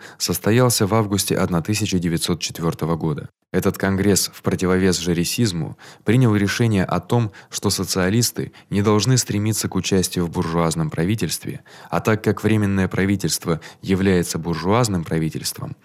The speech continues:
то участие во временном правительстве для нас недопустимо. Так рассуждает меньшинство и не замечает, что при таком школьническом понимании решения Конгресса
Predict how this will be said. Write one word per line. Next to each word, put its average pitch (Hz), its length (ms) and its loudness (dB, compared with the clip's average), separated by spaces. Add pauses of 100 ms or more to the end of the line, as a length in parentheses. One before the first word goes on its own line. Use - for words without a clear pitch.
(180)
то 98 80 0
участие 90 480 2
во 85 120 2
временном 82 420 0
правительстве 98 680 -2
для 95 160 -2
нас 95 300 0 (200)
недопустимо. 98 840 -2 (380)
Так 123 200 2
рассуждает 95 600 0
меньшинство 85 800 -4
и 90 60 0
не 101 120 0
замечает, 98 680 0 (200)
что - 200 -2
при 98 120 -2
таком 104 380 0
школьническом 90 800 0
понимании 87 560 0
решения 78 480 -2
Конгресса 90 640 -2